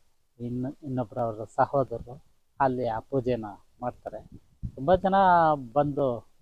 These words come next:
ದರ್ಶನ ಮಾಡ್ಕೊಂಡು ಹೋಗ್ತಾರೆ. ಹಾಗೇನೆ ಇನ್ನೊಂದು ದೇವಸ್ಥಾನ ಇದೆ, ಆ, ಇದು ಸಿದ್ದೇಶ್ವರ ಸ್ವಾಮಿ ದೇವಸ್ಥಾನ,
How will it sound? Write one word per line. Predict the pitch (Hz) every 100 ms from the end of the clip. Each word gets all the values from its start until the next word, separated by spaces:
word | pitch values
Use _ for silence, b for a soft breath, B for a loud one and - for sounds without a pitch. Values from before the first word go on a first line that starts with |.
| 120
ದರ್ಶನ | 139 - 139
ಮಾಡ್ಕೊಂಡು | 123 113 _ 107
ಹೋಗ್ತಾರೆ. | 101 - - _ _ _ _ -
ಹಾಗೇನೆ | 160 185 185 185 226 285 - _ _ _ -
ಇನ್ನೊಂದು | 170 185 190 196 170 156
ದೇವಸ್ಥಾನ | 151 143 - 139
ಇದೆ, | 123 123 175 - _ _ _ _ _ _
ಆ, | 151 139 131 127 117 104 101 _ _ _ _ _ _ _
ಇದು | 151 139 127
ಸಿದ್ದೇಶ್ವರ | 117 - 185 190 190 - 127
ಸ್ವಾಮಿ | - 123 123
ದೇವಸ್ಥಾನ, | 113 110 - 117